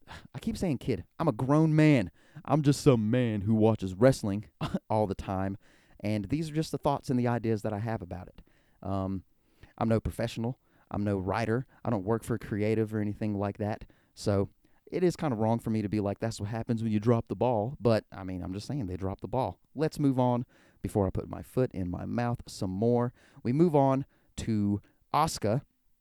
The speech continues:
defending her Raw Women's Championship against Zelina Vega. Now, I'm really, really excited for this match. Um, personally, I'm excited to see a new, refreshing face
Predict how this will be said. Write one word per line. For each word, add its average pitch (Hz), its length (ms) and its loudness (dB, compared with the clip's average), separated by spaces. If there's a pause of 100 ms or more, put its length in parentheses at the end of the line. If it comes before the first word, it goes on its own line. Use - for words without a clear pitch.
(520)
defending 151 480 2
her 117 160 2
Raw 135 440 2
Women's 127 520 -2
Championship 101 840 -4 (460)
against 101 340 -6
Zelina 151 640 0 (140)
Vega. 98 500 -4
Now, 110 240 -2
I'm 98 180 -6
really, 127 300 2
really 104 380 0
excited 95 440 -4
for 98 120 -6
this 92 200 -6
match. 98 400 -6 (460)
Um, 92 460 -2 (240)
personally, 113 640 -2 (520)
I'm 104 520 -2 (280)
excited 147 600 -2
to 107 100 -12
see 120 340 -4
a 107 40 -4
new, 131 580 2
refreshing 113 560 -2
face - 580 -4